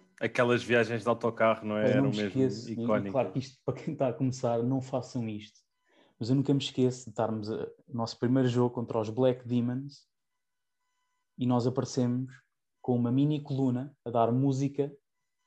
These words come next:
Speaker 2: e com dois packs de cerveja no jogo. <laughs> Isto, isto é uma equipa que, se,
Speaker 1: Muito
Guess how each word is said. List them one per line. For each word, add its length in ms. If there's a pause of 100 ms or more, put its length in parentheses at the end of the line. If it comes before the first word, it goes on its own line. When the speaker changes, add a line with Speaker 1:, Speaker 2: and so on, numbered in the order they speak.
(1040)
Speaker 2:
e 60
com 400
dois 300
packs 340
de 60
cerveja 500
no 140
jogo. 360 (580)
<laughs> 340
Isto, 300 (340)
isto 180
é 60
uma 160
equipa 480
que, 180
se, 240
Speaker 1:
Muito 320